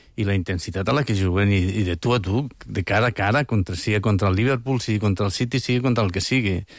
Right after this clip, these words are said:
Eh, el nivell, el nivell d'intensitat és brutal. I el Barça no està habituat. Li, li fa mal el Sevilla, per exemple, li va fer molt de mal quan li va fer pressió amb persecucions quasi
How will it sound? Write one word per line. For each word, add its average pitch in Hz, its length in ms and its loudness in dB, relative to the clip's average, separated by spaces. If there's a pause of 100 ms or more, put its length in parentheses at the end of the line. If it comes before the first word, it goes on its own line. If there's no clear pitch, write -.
(400)
Eh, 90 160 2
el 98 140 4
nivell, 113 340 2
el 117 180 0
nivell 117 300 2
d'intensitat 117 600 0
és 139 100 -6
brutal. 98 640 -2 (600)
I 104 180 2
el 95 80 4
Barça 107 260 2
no 143 140 4
està - 160 -2
habituat. 113 460 0 (680)
Li, 92 400 -4
li 92 80 -2
fa 110 160 -2
mal 127 240 4
el 98 140 0
Sevilla, 110 400 0
per 107 100 -6
exemple, 120 340 -2
li 117 140 2
va 107 80 2
fer 120 80 -2
molt 139 160 2
de 90 80 -2
mal 127 240 2
quan 110 160 0
li 98 80 0
va 87 80 -2
fer 101 160 -8
pressió 104 600 0
amb 101 840 0
persecucions 107 640 0
quasi 107 220 0